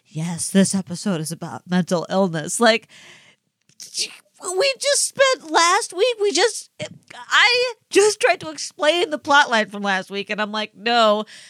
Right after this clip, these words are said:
Nana Rose's husband was a wandering philanderer who spread his seed." So I'm supposed to say, "Oh, last week, last week we discovered there's a, a,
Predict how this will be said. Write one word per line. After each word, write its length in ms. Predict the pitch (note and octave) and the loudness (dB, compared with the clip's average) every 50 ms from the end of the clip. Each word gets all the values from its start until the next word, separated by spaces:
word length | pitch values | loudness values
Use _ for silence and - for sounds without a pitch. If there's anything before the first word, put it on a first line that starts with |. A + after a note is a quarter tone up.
| - _ _ _ _ _ _ _ | -20 _ _ _ _ _ _ _
Nana 360 | E3+ F3+ A3+ B3+ C#4+ D4+ D#4 D4 | 0 2 4 6 6 4 4 2
Rose's 380 | C#4 C#4 C#4+ C#4 A#3 C4 A3+ | 2 2 2 2 0 -2 -2
husband 460 | B3+ B3+ C4 C4 C4 A#3 A3+ B3+ A#3 | 0 2 2 2 2 0 -2 -2 -2
was 140 | A3+ G#3+ G3 | -2 -2 -2
a 60 | G3+ | -2
wandering 520 | G3 G3 G#3+ A#3+ C4 C#4 C#4 C#4 C#4 C#4 C#4 | 0 2 4 6 6 6 4 2 0 0 -2
philanderer 880 | - C4 C4 A3+ G#3 G3+ G#3 G#3 F#3+ G3+ G3+ G3+ G3 G3 G3 G3 G#3 | -6 -8 -4 -2 0 2 0 0 0 -2 -2 0 0 0 0 2 2
who 220 | B3+ C#4+ - - G3+ | 2 2 2 4 2
spread 440 | C#5 - - - - - C4+ C#4+ C#4+ | 2 4 4 4 4 4 4 4 4
his 200 | D4+ G#4+ C#4 - | 4 2 2 4
seed." 420 | F#4 F#4 - C#4+ B3 A#3+ A#3+ A3+ - - - - | 2 2 2 2 2 2 0 0 -2 -4 -4 -2
So 220 | - D4 C#4 C4+ B3+ C4+ B3+ - - | 2 2 2 2 2 -2 -6 -8 -6
I'm 280 | C#4+ C#4 C#4 D#4+ F#4+ B4+ | -2 0 2 2 2 0
supposed 340 | - - G#4+ G4 A4+ - - | -2 -2 0 0 0 0 0
to 100 | E4+ E4 | 0 0
say, 300 | - - D#4 C#4+ C#4 C4+ | 0 2 2 4 4 4
"Oh, 220 | C4 C4+ C4 A#3 A3+ | 4 2 2 0 0
last 440 | A3+ B3 C4 D#4 F#4+ C5 A#4 D5 D#4 | 0 2 2 4 4 2 2 0 0
week, 340 | D4+ C#4+ C4+ B3+ B3+ B3 A4+ A4+ C5 F4 - _ _ _ _ - E4+ _ _ _ _ - - | 0 0 0 2 2 0 0 -2 -4 -6 -10 _ _ _ _ -20 -20 _ _ _ _ -6 -2
last 260 | B3 C#4 F#4 B4+ - | 0 0 0 0 -4
week 140 | D#4 E4 C#4+ | -6 -6 -2
we 80 | D4+ | 0
discovered 460 | C#4+ D4 - - D4 C#4+ C4+ C#4 C#4 A3 | 0 0 2 2 0 0 2 0 0 2
there's 440 | B3+ B3 B3 B3 B3 A#3+ A#3 - - _ - | 2 2 2 2 0 -2 -4 -8 -10 _ -4
a, 160 | G#3+ G#3+ G#3+ G3 - | -2 -2 -2 -2 -4
a, 200 | - G#3+ G3+ G3+ | -2 -2 -2 -2